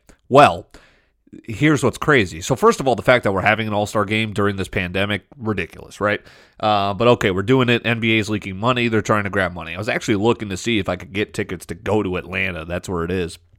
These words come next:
Uh, but I think it's all just kinda high priority tickets. I didn't even find any on sale. Um, so they are doing the three-point contest just before the All-Star Game on Sunday. So nothing Friday, nothing Saturday. N B A regular season will go Monday through Thursday and then get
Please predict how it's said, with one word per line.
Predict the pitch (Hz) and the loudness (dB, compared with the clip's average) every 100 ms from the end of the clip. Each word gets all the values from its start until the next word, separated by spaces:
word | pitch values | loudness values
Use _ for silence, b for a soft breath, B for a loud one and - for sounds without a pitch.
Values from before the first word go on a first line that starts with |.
| _ _ _ - - | _ _ _ -14 -6
Uh, | 95 92 | -4 -4
but | 90 98 90 | -4 -4 -4
I | 95 | -6
think | 95 95 | -6 -8
it's | 87 | -6
all | 87 82 | -8 -8
just | 87 - | -12 -8
kinda | 90 85 | -8 -6
high | 85 90 | -6 -6
priority | - 82 85 82 78 | -4 -6 -4 -6 -8
tickets. | - 90 - 82 | -8 -10 -10 -10
I | |
didn't | 82 85 | -10 -10
even | 80 82 | -12 -12
find | - 85 82 | -6 -6 -6
any | 82 78 | -10 -10
on | 80 | -12
sale. | - 90 80 82 B B B B | -10 -8 -8 -10 B B B B
Um, | - 110 101 92 90 - | 2 4 4 2 -4 -8
so | - 117 | 2 4
they | 113 139 | 6 6
are | 120 | 4
doing | 123 123 | 2 -2
the | 98 | -4
three-point | - 131 123 127 107 | -4 -6 -4 -4 -2
contest | 104 101 104 95 - | -2 -2 -4 -4 -4
just | 127 127 - | -2 -2 -4
before | 104 - - 165 151 95 | -14 -10 0 4 4 4
the | 104 | 2
All-Star | 107 101 90 | 0 -2 -6
Game | 90 85 | -6 -8
on | 85 | -6
Sunday. | - 101 82 78 | -2 -4 -4 -8
So | 101 | -8
nothing | 92 117 160 190 | 0 0 0 -2
Friday, | - 151 143 143 143 B B | 2 4 4 0 -4 B B
nothing | - 131 147 127 | -2 0 -2 -2
Saturday. | 123 123 120 120 120 - | 2 2 2 2 2 0
N | 120 139 | -2 0
B | 143 | 2
A | 131 | 2
regular | 120 123 120 110 | 2 0 0 -2
season | - 120 113 | -2 -2 -2
will | 113 | -4
go | 101 98 | -2 -2
Monday | 95 123 131 | 0 0 0
through | 123 117 | -2 -6
Thursday | - 127 120 104 110 98 98 | -2 0 2 0 0 0 0
and | 98 | -4
then | 101 95 | -8 -2
get | 117 - | -2 -2